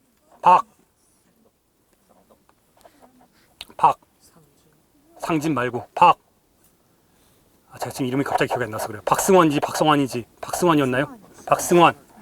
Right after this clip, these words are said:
박승환 대대장이 어떻게 합니까? 자결을 합니다. 그 일대대 대대장이 여러분 중대장이 누구였어요? 예관이었어요.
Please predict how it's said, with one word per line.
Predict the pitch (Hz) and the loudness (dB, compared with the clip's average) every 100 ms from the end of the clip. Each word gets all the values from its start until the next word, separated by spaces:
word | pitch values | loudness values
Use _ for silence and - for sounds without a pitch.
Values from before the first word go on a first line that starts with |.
| - - - - | -20 -20 -20 0
박승환 | 175 - 214 202 | 2 6 6 4
대대장이 | 170 185 190 | 4 4 4
어떻게 | 143 - | 0 -2
합니까? | 170 151 135 - _ _ _ _ | -4 -2 -4 -6 _ _ _ _
자결을 | - 151 185 151 | -6 0 2 2
합니다. | 135 127 123 - _ _ _ _ | -2 -4 -8 -12 _ _ _ _
그 | - 214 233 | 0 4 4
일대대 | 226 269 254 214 | 2 2 4 2
대대장이 | 185 208 196 196 190 | 2 0 0 0 -2
여러분 | 156 170 165 | -2 -2 -4
중대장이 | - 175 185 165 | -2 0 2 0
누구였어요? | 127 143 - 120 - _ _ _ _ _ _ _ _ _ _ _ - | -2 -6 -6 -10 -16 _ _ _ _ _ _ _ _ _ _ _ -18
예관이었어요. | 123 117 117 110 - - 107 | -14 -10 -10 -10 -8 -8 -10